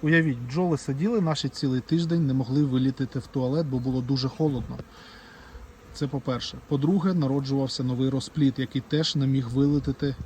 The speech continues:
опорожнитися. Цілий тиждень. Зараз іде активний розвиток. Бджоли споживають мед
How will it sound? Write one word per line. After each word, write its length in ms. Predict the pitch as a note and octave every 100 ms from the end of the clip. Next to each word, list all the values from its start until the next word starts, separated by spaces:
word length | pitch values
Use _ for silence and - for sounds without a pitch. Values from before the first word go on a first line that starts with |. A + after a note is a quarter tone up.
| -
опорожнитися. 880 | D3 D3+ C#3+ B2 C3+ A2 B2 - B2 -
Цілий 300 | - D#3+ F3+
тиждень. 460 | D4 D#3 B2 A#2 A#2 C3+
Зараз 400 | C3+ C#3 D#3+ -
іде 200 | D3+ D3
активний 400 | C#3+ - C3+ C#3+
розвиток. 480 | C3+ B2 A#2+ - - - - - - -
Бджоли 380 | B2+ C3+ C#3+ D3+
споживають 600 | - B2+ C3+ C3+ C#3+ C3
мед 200 | A#2+